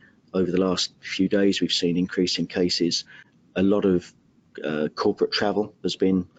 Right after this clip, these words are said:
curtailed, even here in the U S, even within the U S, we've had some fairly big corporations, uh, not, not coming here. Only probably a handful, or maybe no more than ten percent of two thousand. But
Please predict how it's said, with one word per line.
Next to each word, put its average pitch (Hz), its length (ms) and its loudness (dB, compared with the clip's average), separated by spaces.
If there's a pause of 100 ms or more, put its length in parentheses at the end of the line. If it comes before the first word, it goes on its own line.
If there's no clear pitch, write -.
(240)
curtailed, 101 540 0 (200)
even 101 340 4
here 101 260 4
in 95 80 2
the 95 80 2 (140)
U 98 100 4
S, - 340 -2 (160)
even 98 220 2
within 101 300 4
the 101 80 4 (100)
U 98 80 6
S, 104 300 0
we've 90 120 -2
had 92 200 -2 (320)
some - 180 -6
fairly 92 300 2
big 90 200 0 (160)
corporations, 90 920 0 (260)
uh, 90 380 0
not, 101 340 0 (220)
not 98 180 -2
coming 104 300 0
here. 107 300 2 (460)
Only 139 340 4 (260)
probably 110 380 2
a 101 80 -6
handful, 107 460 0
or 98 160 4
maybe 98 380 0 (140)
no 98 140 0
more 90 180 0
than 95 80 -6
ten 98 240 -4
percent - 400 -4
of 90 120 2 (180)
two 98 180 0
thousand. 95 480 -2 (640)
But 117 280 -4